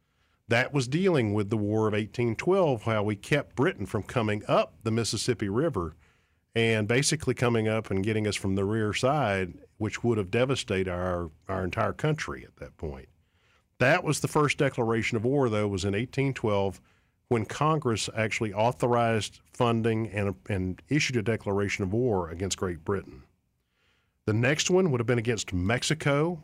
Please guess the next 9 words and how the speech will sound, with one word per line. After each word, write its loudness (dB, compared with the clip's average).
in 0
eighteen 0
forty-six. -2
We -4
all 2
know 2
what 0
stimulated 2
that. 2